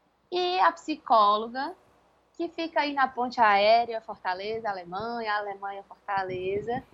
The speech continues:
Érica Maracaba, que produz muitos conteúdos na página dela, que nos faz refletir semanalmente aí sobre positividade tóxica.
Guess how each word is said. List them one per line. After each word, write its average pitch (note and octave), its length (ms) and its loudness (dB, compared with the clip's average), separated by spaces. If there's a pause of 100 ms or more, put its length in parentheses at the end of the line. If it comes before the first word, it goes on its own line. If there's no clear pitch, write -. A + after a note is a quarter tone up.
(260)
Érica B3+ 680 4 (100)
Maracaba, G#3 1000 -4
que - 160 -14
produz G3+ 1040 -4 (520)
muitos B3 480 8
conteúdos G#3+ 500 8
na G3+ 160 8
página G3+ 480 6
dela, G3 720 2 (380)
que G3+ 160 6
nos G3+ 220 0
faz F#3+ 320 6
refletir G3 1120 -2 (580)
semanalmente G#3 1000 4
aí F#3 320 -2
sobre F#3 300 -4
positividade F3+ 840 2
tóxica. F#3 800 2